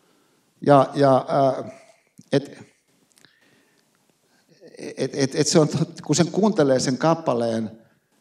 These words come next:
tietoisena tästä sen syntyhistoriasta – niin itse asiassa näet sen, että kuinka, ja koet sen, mun mielestä, ää, ää, aika puhuttelevasti,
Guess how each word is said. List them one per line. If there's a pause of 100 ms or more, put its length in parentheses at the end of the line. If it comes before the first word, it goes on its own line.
(260)
tietoisena
tästä
sen
syntyhistoriasta – (920)
niin
itse
asiassa
näet
sen,
että
kuinka,
ja
koet
sen, (540)
mun
mielestä, (460)
ää,
ää,
aika
puhuttelevasti,